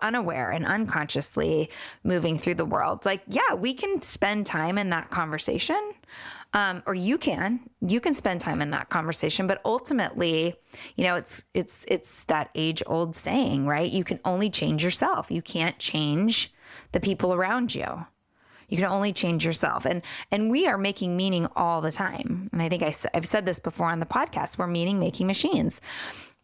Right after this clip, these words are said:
And why not? Like, if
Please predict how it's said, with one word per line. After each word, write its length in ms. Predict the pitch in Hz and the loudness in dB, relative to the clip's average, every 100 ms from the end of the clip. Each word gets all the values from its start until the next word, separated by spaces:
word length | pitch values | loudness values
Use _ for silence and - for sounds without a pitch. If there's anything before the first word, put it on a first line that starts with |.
| _ - - | _ -4 0
And 580 | 190 180 175 175 170 - _ _ - | 2 2 0 -2 -4 -8 _ _ -6
why 380 | 170 196 208 | 0 2 2
not? 640 | 262 160 160 233 - - - _ _ _ _ _ _ _ _ _ - | 2 2 2 -2 -4 -6 -6 _ _ _ _ _ _ _ _ _ -2
Like, 200 | 208 | 0
if 80 | 208 | 0